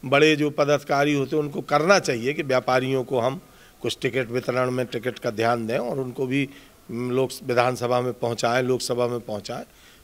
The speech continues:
तो अच्छा ही होगा, उससे व्यापारियों का भी भला होगा। और, अ, व्यापारियों की जो समस्याएं हैं,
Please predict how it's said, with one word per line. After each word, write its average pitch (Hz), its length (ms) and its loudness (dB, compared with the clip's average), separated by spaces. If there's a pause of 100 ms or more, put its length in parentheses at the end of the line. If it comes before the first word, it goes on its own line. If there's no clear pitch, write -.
(120)
तो 160 380 4
अच्छा 135 280 4
ही 170 160 6
होगा, 123 400 0 (300)
उससे 131 180 -2
व्यापारियों 127 600 4
का 143 160 2
भी 139 160 0
भला 120 240 0
होगा। 113 400 -2 (400)
और, 160 180 6
अ, 147 500 4
व्यापारियों 151 640 4
की 160 120 -4
जो 151 100 -4
समस्याएं 165 680 4
हैं, 110 120 -4